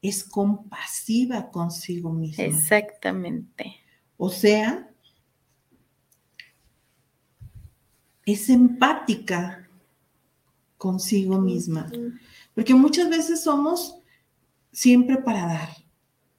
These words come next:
Speaker 1: al otro, ayudar, este, compartirle a alguien más. Pero cuando me hablo a mí, o cuando me miro a mí, o cuando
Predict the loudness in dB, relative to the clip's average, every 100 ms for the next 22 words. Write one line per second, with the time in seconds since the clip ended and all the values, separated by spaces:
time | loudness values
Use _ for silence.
0 | _ -8 -4 -2 -2 -6 -10 -12 -18 _
1 | _ _ _ -6 -4 -2 -2 -4 -6 -8
2 | -12 _ _ _ _ _ _ -4 -4 -4
3 | -6 -2 0 0 0 0 -4 -6 -16 _
4 | _ _ _ _ _ _ -4 -4 -4 -10
5 | -2 2 4 2 -2 -2 -2 -2 -4 -4
6 | -2 -2 -4 -6 -16 _ _ _ _ _
7 | _ _ _ _ 4 4 4 4 2 0
8 | 0 -2 -2 -4 0 2 2 2 2 2
9 | 0 2 2 2 2 4 4 4 2 2
10 | 2 0 -2 -2 0 0 0 0 2 0
11 | 2 0 0 0 -2 -4 -4 -2 -2 -2